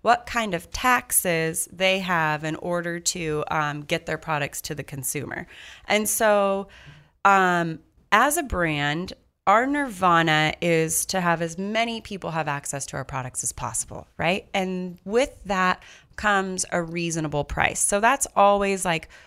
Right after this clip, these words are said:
where you wanna get to, right? Is let's, let's bring it, let's be inclusive, let's bring as many people into the fold as we can. So we're always tr-, aiming for that direction.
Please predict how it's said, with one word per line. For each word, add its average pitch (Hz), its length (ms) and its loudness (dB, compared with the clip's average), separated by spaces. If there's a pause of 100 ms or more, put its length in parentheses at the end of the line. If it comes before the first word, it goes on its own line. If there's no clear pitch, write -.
(140)
where 185 280 2
you 170 220 2
wanna 139 280 0
get - 300 -4
to, - 300 -4
right? 160 340 6
Is 151 220 -6
let's, 190 420 0
let's 202 280 0 (260)
bring 226 320 -2
it, 202 160 -4
let's 202 140 -4
be 226 160 -6
inclusive, 208 500 -6
let's 175 180 -4
bring 180 240 -4
as 170 100 -6
many 160 200 -2
people 156 320 -8
into 143 160 -6
the 143 80 -8
fold 135 240 -8
as 135 100 -8
we 143 80 -6
can. - 260 -4 (380)
So 185 480 2
we're 202 400 2
always 220 300 4
tr-, - 120 -12 (120)
aiming 190 300 4
for 160 120 -4
that 143 180 4
direction. - 480 -6